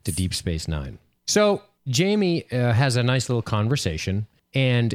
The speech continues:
he gives a very reasonable answer to why he is in fact in Dorne, which makes the prince kinda look over at Ilaria like, "You fucking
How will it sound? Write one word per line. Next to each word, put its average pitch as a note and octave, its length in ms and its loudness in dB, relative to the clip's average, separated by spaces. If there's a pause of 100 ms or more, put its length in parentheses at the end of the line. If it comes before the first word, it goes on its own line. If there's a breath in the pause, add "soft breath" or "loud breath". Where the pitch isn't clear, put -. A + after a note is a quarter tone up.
he B2+ 360 2
gives D3+ 480 0 (100)
a B2+ 100 0
very E3 300 2
reasonable G#2 1000 0 (360)
answer A2 500 -2
to A2 200 0
why G#2 340 0
he A2+ 200 2
is G#2+ 240 0
in G#2+ 100 2
fact G2+ 340 -4
in F2+ 200 -4
Dorne, F#2+ 400 0 (320 loud breath)
which - 520 -2 (400)
makes C#3 460 0
the - 100 -4
prince F3+ 440 0
kinda F3+ 320 0
look B2+ 200 2
over A2+ 220 2
at G2 60 -2
Ilaria A#2 360 0
like, F#2+ 280 -2
"You B2 580 2
fucking G2+ 760 -2